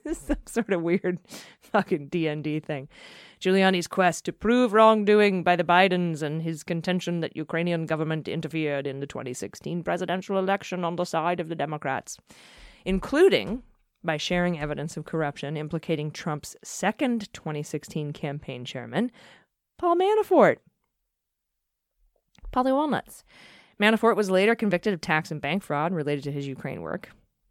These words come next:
Derkach published some of these materials on a public website he created. <laughs> Derkach told Politico in July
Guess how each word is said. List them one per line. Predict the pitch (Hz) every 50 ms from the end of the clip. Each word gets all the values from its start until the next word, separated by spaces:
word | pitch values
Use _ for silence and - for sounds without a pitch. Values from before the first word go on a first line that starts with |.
| _ -
Derkach | 170 165 - - 170 156 - -
published | - - 160 151 165 151 - -
some | - 147 143 151
of | 175 185
these | 208 208 190
materials | 208 196 185 - 208 202 208 220 247 262
on | 240 185 160
a |
public | 165 - 165 151 165 170
website | - - 190 226 233 - 165 104 139
he | 151 -
created. | - - - 78 73 - - - - _ _ _ _ _ _ _ - - - - _ _ _ _ _ _ _ _ _ _ _ _ _ _ _ _ _ _ _ _ _ _ _ _ _ _ _ _ _ _ _ _ _ _ _ _
<laughs> | - - - - - 214 156 175 - _ _ - - - - - - _ _ _ _ _ _ _ _ _ _ _ _ _ -
Derkach | 202 208 202 - 214 196 - - -
told | - 190 175 160
Politico | - 170 170 170 165 - 175 160
in | 151 147
July | 143 147 147 143 156 196 233 214 175 190 226 247